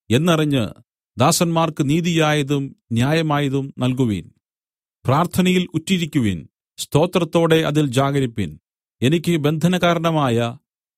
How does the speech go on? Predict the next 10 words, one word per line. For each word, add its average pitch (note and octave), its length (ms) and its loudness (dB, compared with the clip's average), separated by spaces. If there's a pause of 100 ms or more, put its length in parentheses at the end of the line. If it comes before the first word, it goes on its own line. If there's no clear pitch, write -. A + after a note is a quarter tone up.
ക്രിസ്തുവിന്റെ F3+ 480 2
മർമ്മം E3+ 460 2
പ്രസ്താവിപ്പാൻ E3+ 680 0
തക്കവണ്ണം G2+ 500 0 (500)
ദൈവം F3 440 4
ഞങ്ങൾക്ക് E3 480 2 (500)
വചനത്തിന്റെ E3 600 2
വാതിൽ E3 480 2
തുറന്നു F3 260 2
തരികയും C3+ 420 0